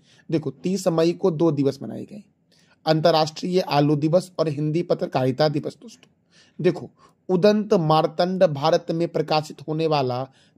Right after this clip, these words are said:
पहला हिंदी समाचार पत्र था, जो प्रकाशित हुआ था तीस मई अठारह सौ छब्बीस को। दोस्तों, तीस मई अठारह सौ छब्बीस को यह प्रकाशित हुआ था, इसीलिए तीस मई को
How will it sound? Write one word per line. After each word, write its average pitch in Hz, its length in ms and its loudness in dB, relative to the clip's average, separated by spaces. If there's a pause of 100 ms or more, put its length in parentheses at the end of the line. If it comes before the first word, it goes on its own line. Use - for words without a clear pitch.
पहला 185 360 2
हिंदी 175 380 -4
समाचार 151 520 0
पत्र - 280 -4
था, 135 380 -8 (300)
जो 151 180 0
प्रकाशित 160 600 -2
हुआ 170 200 2
था 170 280 -6 (360)
तीस 196 300 -4
मई 165 400 -2 (120)
अठारह 151 340 0
सौ 147 140 -10
छब्बीस 135 420 -8
को। - 140 -16
दोस्तों, - 340 -20 (920)
तीस 165 240 0
मई 165 320 4 (280)
अठारह 151 300 4
सौ 180 240 2 (260)
छब्बीस 180 340 0
को - 140 -2
यह 170 100 6
प्रकाशित 151 480 -2
हुआ 143 160 4
था, 151 260 -4
इसीलिए 165 400 0
तीस 196 340 -4
मई 156 240 0
को 139 360 0